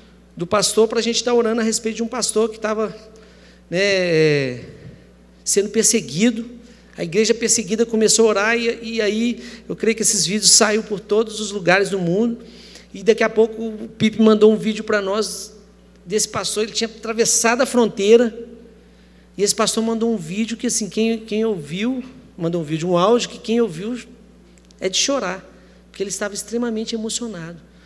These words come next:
com aquilo que Deus fez. O evangelho não é só essa brincadeira que a gente vê aqui no Brasil. E no Brasil precisa de levantar profetas. Profeta não é aquele, profeta não é aquele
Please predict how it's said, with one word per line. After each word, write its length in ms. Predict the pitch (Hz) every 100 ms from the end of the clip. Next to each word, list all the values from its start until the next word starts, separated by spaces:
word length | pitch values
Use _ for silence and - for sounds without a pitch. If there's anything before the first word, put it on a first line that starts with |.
| - -
com 60 | 175
aquilo 220 | - 170
que 100 | 180
Deus 260 | 170 165
fez. 440 | - 143 131 - - - - - - - - - -
O 60 | 185
evangelho 540 | 208 214 180 226 240
não 100 | 262
é 80 | 277
só 260 | 247 226 190 - -
essa 200 | - 196
brincadeira 480 | 170 180 156 160
que 100 | 165
a 40 | 160
gente 220 | 160 160
vê 140 | 151
aqui 120 | 160 165
no 80 |
Brasil. 460 | 156 147 123 120 127 - - - - - -
E 40 | 160
no 120 | 180
Brasil 360 | 190 165 147 214
precisa 320 | 220 220 196
de 120 | 185
levantar 340 | 208 214 208
profetas. 640 | 214 233 214 185 170 170 -
Profeta 480 | 180 165 - 240 254
não 140 | 262
é 60 | 262
aquele, 600 | 262 226 269 208 156 - - - -
profeta 360 | 220 262 277
não 120 | 320
é 80 | 349
aquele 680 | 339 - 233 247 208 - -